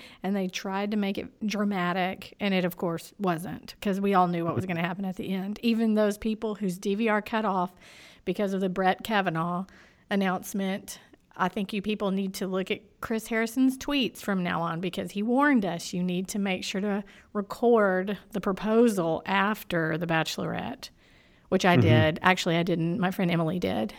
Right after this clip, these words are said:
Speaker 1: And so we were able to see it from beginning to the end.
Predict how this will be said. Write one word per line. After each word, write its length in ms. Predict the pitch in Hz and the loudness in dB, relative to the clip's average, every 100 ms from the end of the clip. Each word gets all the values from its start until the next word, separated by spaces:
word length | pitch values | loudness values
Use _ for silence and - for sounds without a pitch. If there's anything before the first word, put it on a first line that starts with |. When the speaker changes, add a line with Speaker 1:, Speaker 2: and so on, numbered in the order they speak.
| - | -4
Speaker 1:
And 180 | 202 190 | 2 2
so 100 | 190 | 6
we 140 | 190 | 6
were 100 | 185 | 6
able 280 | - 165 170 | 6 4 2
to 140 | - 175 | 0 0
see 240 | - 156 | 0 0
it 200 | 156 - - - - | 0 -4 -16 -20 -6
from 160 | 175 165 | 0 2
beginning 480 | 175 208 214 214 | 6 8 10 8
to 100 | 208 180 | 6 2
the 160 | 170 | 2
end. 380 | - - - | 0 -4 -6